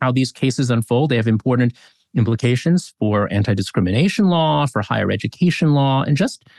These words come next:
for culturally and socially where we are as a nation. So I will be very interested in seeing how those go. So for my pick, I would guess I also, like you, will go with a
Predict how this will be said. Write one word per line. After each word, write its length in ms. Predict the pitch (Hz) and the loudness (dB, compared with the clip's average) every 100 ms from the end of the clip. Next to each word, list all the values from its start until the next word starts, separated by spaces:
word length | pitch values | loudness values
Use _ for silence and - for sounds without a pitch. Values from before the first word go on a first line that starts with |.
| - _ | -20 _
for 140 | - 139 | -6 -6
culturally 640 | - - 185 - 123 120 | -2 -2 -2 -2 0 2
and 120 | 107 | 0
socially 440 | - 120 147 110 98 | 0 -2 0 0 0
where 220 | 95 101 | 0 0
we 140 | 104 | 0
are 280 | 95 101 104 | 0 0 -2
as 160 | - 101 | -4 -2
a 40 | |
nation. 440 | 87 95 135 - 123 | 0 0 -2 -4 -6
So 380 | - 98 92 90 | -2 0 -2 -4
I 120 | - 101 | -4 -2
will 80 | |
be 120 | 127 117 | -2 -2
very 260 | 110 107 | -2 0
interested 420 | 113 - 98 - | 0 -2 -4 -4
in 220 | 95 92 - | -2 -2 -6
seeing 280 | - - 101 | -8 -4 -2
how 180 | 98 95 | 0 -2
those 220 | 90 - | -4 -4
go. 420 | 98 107 - 117 - - - | -4 -4 -6 -12 -20 -20 -20
So 200 | - 185 | -4 -2
for 120 | 170 | 2
my 220 | 196 214 330 | 2 2 -2
pick, 340 | - 247 269 | -2 -4 -4
I 140 | - | -2
would 140 | 170 170 | -2 0
guess 340 | 214 - - - - - | -2 -4 -14 -18 -20 -4
I 140 | 160 | -4
also, 400 | 190 190 185 175 | -2 -2 0 0
like 260 | 147 135 120 | 0 0 0
you, 200 | 123 127 | 2 2
will 100 | 113 | 0
go 160 | 117 113 | 0 0
with 180 | 110 | 0
a 220 | 104 95 | 0 -4